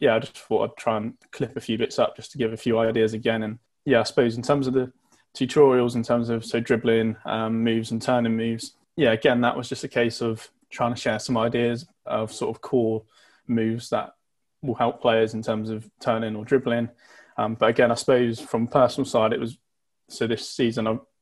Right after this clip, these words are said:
like I said earlier, we've got quite a, a, a focus on the technical development of our players at the younger ages. So for me, it was trying to really unpick and, I guess, sort of understand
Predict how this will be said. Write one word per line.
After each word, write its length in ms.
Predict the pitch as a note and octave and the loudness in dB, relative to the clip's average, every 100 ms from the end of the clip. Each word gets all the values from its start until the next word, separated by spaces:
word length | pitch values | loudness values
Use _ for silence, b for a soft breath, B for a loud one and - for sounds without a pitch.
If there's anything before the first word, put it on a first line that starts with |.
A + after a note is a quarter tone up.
| - | -10
like 140 | A#2 | -10
I 20 | |
said 160 | - A#2 | -2 4
earlier, 260 | A#2+ A2 A2 | 6 6 4
we've 120 | G#2+ | 0
got 100 | - | -4
quite 300 | - - A#2+ - - | 0 0 0 -4 -4
a, 60 | |
a, 300 | C#3 B2 A2 A2 _ _ _ | -2 0 -2 -6 _ _ _
a 60 | - | -2
focus 340 | B2+ A#2 - | 0 0 0
on 80 | A2 | -6
the 80 | A2 | -4
technical 580 | - - C3 A#2+ A2+ b b b | -4 -4 -4 -2 -2 b b b
development 400 | - B2 A2 A2 | -2 0 2 0
of 100 | A2 | -4
our 120 | A2 A2 | -4 0
players 340 | B2 A2 A2 | 2 2 2
at 60 | - | -2
the 80 | |
younger 260 | A#2+ A2 A2+ | -2 0 2
ages. 380 | A2+ A2+ G#2+ A2 | 2 0 -6 -6
So 280 | - A2 A2 | -2 0 -2
for 140 | - | -2
me, 240 | A#2+ A#2+ A2+ | 0 0 0
it 80 | |
was 260 | - A2 - - | -4 -8 -10 -12
trying 180 | - A2+ | -2 -2
to 60 | |
really 260 | A2 A#2 A2+ | 2 0 0
unpick 540 | A2 A2 A2+ B2 A2+ | 0 -4 -4 -4 -4
and, 280 | A2+ A2 G#2+ A2+ b b b b | -6 -4 -6 -10 b b b b
I 80 | - | -4
guess, 200 | G#2+ A2 | -2 -2
sort 200 | - A#2+ | -2 -2
of 200 | A2 A2 _ _ _ _ _ _ | -2 -6 _ _ _ _ _ _
understand 840 | A#2 A2 A2 - C3 A2+ G#2+ A2 A#2+ | 0 0 -2 0 2 2 0 -2 -4